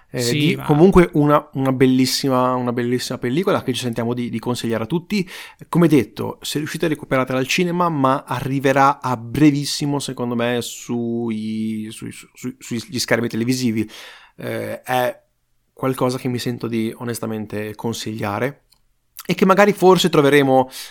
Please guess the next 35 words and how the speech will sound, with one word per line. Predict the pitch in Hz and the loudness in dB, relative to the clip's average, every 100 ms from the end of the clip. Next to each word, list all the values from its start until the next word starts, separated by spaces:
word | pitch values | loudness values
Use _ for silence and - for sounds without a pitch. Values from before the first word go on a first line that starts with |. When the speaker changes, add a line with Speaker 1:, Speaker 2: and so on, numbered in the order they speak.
| - | -8
Speaker 1:
anche | 135 131 127 | -4 -2 -2
nel, | 123 123 120 123 120 | -2 -2 -2 -2 -2
nelle | 117 120 | -2 -2
top | 120 - | -4 -4
ten | - 120 | -2 0
di | 117 | -2
fine | 120 117 | -4 -4
anno, | 110 113 110 101 - | -4 -8 -14 -16 -14
secondo | - 131 117 110 | -6 -4 -4 -4
me. | 110 110 - - - | -4 -6 -10 -20 -2
Vediamo, | 139 139 117 104 107 - _ _ | 2 4 2 0 -8 -12 _ _
eh, | 120 117 120 | -8 -6 -6
e | |
valuteremo. | 117 120 123 120 160 151 - | -4 -2 -2 -6 -8 -12 -6
Detto | - 175 208 | -4 0 0
questo, | 226 226 220 - | 0 0 -2 0
brevi | 147 180 | 4 4
disclaimer | 165 151 156 139 | 4 0 -2 -2
finali, | - 156 170 196 190 | -4 -2 -2 -4 -10
ci | - 139 | -8 0
potete | 139 | 0
trovare | 135 123 107 110 | 0 -2 -2 -4
su | - | -2
Instagram, | 147 147 180 | -2 -2 -4
Effetto | 156 117 113 | -4 -6 -6
Vertigo | 113 151 165 | -4 -4 -4
Podcast, | 160 143 139 | -6 -6 -10
ci | 143 | -6
potete | 143 147 | -6 -6
scrivere | - 113 120 | -6 -8 -10
effetto | - - 131 120 | -14 -14 -10 -8
vertigo | 117 131 | -8 -8
podcast | 113 113 - - | -8 -10 -12 -12
chiocciola | 107 - 113 - | -10 -10 -12 -10
gmail. | - 110 - | -8 -8 -10